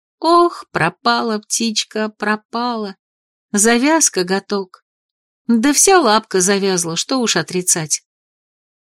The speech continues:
Грифон тихонько замурчал, и я прижалась к его шее всем телом. Пальцы продолжали перебирать жесткие перья, а я все так же размышляла о Георге,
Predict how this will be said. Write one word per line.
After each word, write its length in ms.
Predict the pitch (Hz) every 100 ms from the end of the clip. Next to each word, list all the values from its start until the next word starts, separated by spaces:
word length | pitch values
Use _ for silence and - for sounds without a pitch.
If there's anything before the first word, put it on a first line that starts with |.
| _
Грифон 520 | 233 254 269 285 262
тихонько 460 | 269 247 262 226 254
замурчал, 640 | 254 254 240 - 302 285
и 40 | 196
я 220 | 220 240
прижалась 560 | 208 208 254 254 202
к 80 | -
его 240 | 208 208 214
шее 300 | - 247 214
всем 280 | - 214 208
телом. 440 | 202 165 147 156 _ _ _ _ _ _
Пальцы 380 | 214 220 - 190
продолжали 560 | 202 185 190 202 208
перебирать 560 | 185 185 185 190 202 180
жесткие 420 | 180 180 - 165
перья, 440 | 165 240 247 190 - _ _ _ _ -
а 140 | 220
я 160 | 220 233
все 200 | - 214
так 320 | - 294 254
же 160 | 240
размышляла 680 | 233 220 202 196 233 233 220
о 180 | - 208
Георге, 560 | 196 214 196 165 147